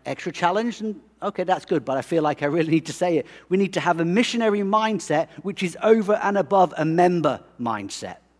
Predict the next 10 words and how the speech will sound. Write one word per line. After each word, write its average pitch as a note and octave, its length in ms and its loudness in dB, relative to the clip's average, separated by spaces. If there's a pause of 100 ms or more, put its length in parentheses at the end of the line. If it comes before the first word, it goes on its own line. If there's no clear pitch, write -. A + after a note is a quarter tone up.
(2500)
'Cause C#3+ 160 -6
we G#3 140 4
are G3 180 6
a F3+ 40 0
church G#3 400 2
who F#3 160 0
are - 100 -4
on F3 140 2
a E3 40 4
mission F#3+ 520 2